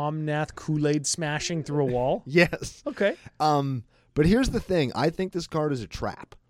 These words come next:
Speaker 1: Oh, yeah?
Speaker 2: I do, because it's, it, Gruul three, exile the top five cards of your library. You may play cards exiled this way until the end of your next turn, and you may play an additional land this turn. I just feel like you could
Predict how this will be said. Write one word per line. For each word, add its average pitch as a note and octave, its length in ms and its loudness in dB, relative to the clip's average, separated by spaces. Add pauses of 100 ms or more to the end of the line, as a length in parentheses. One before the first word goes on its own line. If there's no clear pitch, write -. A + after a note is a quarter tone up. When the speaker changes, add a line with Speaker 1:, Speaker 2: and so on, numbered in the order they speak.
(160)
Speaker 1:
Oh, C4 60 -4
yeah? A#4 240 -4 (100)
Speaker 2:
I - 160 -2
do, C3 320 -2
because A#2+ 380 -2
it's, A2+ 220 -6
it, A2 120 -12 (400)
Gruul D#3+ 380 6
three, C#3 540 -2 (140)
exile C3 380 2
the A#2+ 80 0
top B2+ 240 -2
five A2+ 280 2
cards A2+ 260 2
of G2+ 80 -2
your G#2 100 2
library. F#2 400 4
You A#2 60 4
may G#2+ 100 2
play B2 280 2
cards A#2 360 2
exiled A2 460 0
this G#2+ 200 -2
way G#2+ 160 2
until G#2+ 220 0
the G#2+ 140 0
end A2 160 0
of G2 80 0
your F#2+ 160 2
next F#2+ 720 -4
turn, G#2 520 2
and A2 220 0
you A2+ 100 0
may A2 140 0
play G2+ 240 -2
an G2 80 -4
additional F#2 460 -4
land E2 280 -4
this D2+ 160 -8
turn. C#2 260 -10
I F2 60 -2
just A2+ 140 -10
feel D3+ 140 2
like D3 160 2
you D#3+ 60 -4
could C3 200 2